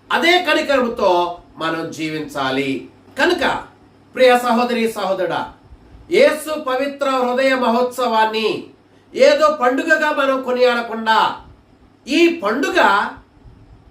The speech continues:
యేసు ప్రభుని యొక్క పవిత్ర హృదయం మనకిస్తున్న సందేశాన్ని హృదయమారా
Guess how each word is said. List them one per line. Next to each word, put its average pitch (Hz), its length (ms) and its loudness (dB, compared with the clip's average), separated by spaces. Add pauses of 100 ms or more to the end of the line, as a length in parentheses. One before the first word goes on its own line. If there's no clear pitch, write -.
(140)
యేసు 330 340 2
ప్రభుని 302 460 0
యొక్క 285 160 2
పవిత్ర 294 460 -2
హృదయం 269 720 2 (360)
మనకిస్తున్న 269 680 0
సందేశాన్ని 233 1160 0 (580)
హృదయమారా 285 880 2